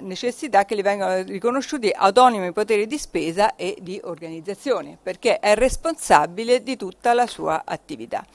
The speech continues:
Ma perché si è arrivati, diciamo, a questo, eh, punto? Perché le finalità della riforma erano quelle, sempre appunto, del miglioramento del, dell'efficienza dei servizi e quindi si è voluto,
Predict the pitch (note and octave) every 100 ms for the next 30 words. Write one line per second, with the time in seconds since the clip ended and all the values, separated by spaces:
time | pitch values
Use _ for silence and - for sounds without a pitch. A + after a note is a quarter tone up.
0 | - - - - - A#3 B3 D#4+ - A#3
1 | - G3+ F3+ F#3 F#3 F#3 F#3 F3 F3 F3+
2 | E3+ E3+ G3+ F#3 F3+ - - F3 - G3
3 | F#3 - F3 D#3+ - _ E3+ E3+ E3 E3
4 | D#3+ F#3+ E3+ - E3 D#3 F3+ E3+ G#3+ B3
5 | - A3 - - - - - F#3+ G#3+ A#3+
6 | A#3+ B3 A3+ G3+ G#3 A3+ C4 A3 A#3+ A#3+
7 | A3+ - F3+ F#3 F3+ A3+ G#3+ E3+ - -
8 | E3+ E3 - - E3+ E3+ C#3+ D3+ D#3 D#3+
9 | D#3+ E3+ F#3+ G#3 G#3+ A#3 _ C#4+ C#4+ -
10 | - F#3+ G3+ F#3 E3 - E3+ E3 - F3+
11 | G3 F3 A3 C4 D4+ C#4+ B3+ C#4+ - D4+
12 | - - A#3 G#3+ A3+ A#3 A#3+ B3+ G#3+ A3+
13 | B3+ C4+ A#3+ F3+